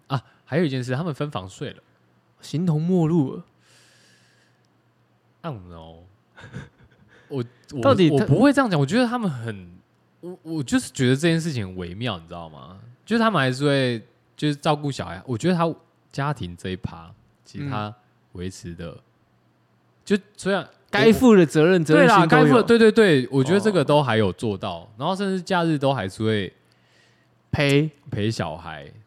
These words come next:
Speaker 1: 然后他基本上都还是会回家睡，
Speaker 2: 嗯。
Speaker 1: 你知道吗？因为当然曾经
Speaker 2: 老婆会 check。
Speaker 1: 不要说老婆好了，因为我不确定，就是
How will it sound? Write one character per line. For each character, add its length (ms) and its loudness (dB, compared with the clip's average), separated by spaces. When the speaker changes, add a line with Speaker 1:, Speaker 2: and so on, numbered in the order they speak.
Speaker 1:
然 140 -10
后 460 -2
他 140 -6
基 140 -8
本 120 -4
上 160 -8
都 120 -4
还 100 -8
是 140 -4
会 140 -6
回 120 -12
家 280 -12
睡， 300 -10
Speaker 2:
嗯。 60 -10
Speaker 1:
你 60 -6
知 60 -6
道 220 -14
吗？ 100 -20
因 120 -8
为 320 -8
当 120 -6
然 360 -4
曾 200 -10
经 360 -12
Speaker 2:
老 140 -4
婆 140 4
会 100 4
check。 320 0
Speaker 1:
不 100 -4
要 120 2
说 120 -6
老 180 -2
婆 200 -4
好 160 0
了， 60 0
因 40 0
为 60 0
我 60 2
不 140 -10
确 180 -2
定， 240 -6
就 100 -8
是 300 -6